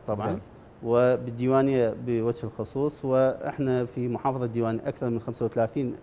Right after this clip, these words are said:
Speaker 1: شتلة، آه، ويعني شتلة مو صغيرة، لا يعني جيدة جدًا.
Speaker 2: نعم.
Speaker 1: راح تنزرع في محافظة الديوانية، ومو بس زراعته فقط، لا راح تكون هناك استدامة حقيقية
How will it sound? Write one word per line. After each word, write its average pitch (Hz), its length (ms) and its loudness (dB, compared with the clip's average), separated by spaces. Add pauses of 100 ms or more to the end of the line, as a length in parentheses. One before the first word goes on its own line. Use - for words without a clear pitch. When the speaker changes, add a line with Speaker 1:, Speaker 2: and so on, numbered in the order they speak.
(440)
Speaker 1:
شتلة، 127 520 0 (480)
آه، 92 680 -4
ويعني 104 760 -2
شتلة 127 280 -4
مو 143 100 2
صغيرة، 101 400 0
لا 113 200 2 (120)
يعني 113 340 -4 (520)
جيدة 127 260 2
جدًا. 123 400 -2 (280)
Speaker 2:
نعم. 113 200 -6
Speaker 1:
راح 117 100 4
تنزرع 117 380 -2
في 123 120 -4
محافظة 127 400 0
الديوانية، 127 400 0
ومو 139 200 4
بس 151 380 0
زراعته 120 520 2
فقط، 120 420 -2
لا 123 200 0
راح 120 160 0
تكون 123 280 -2
هناك 123 280 0
استدامة 127 420 0
حقيقية 156 580 0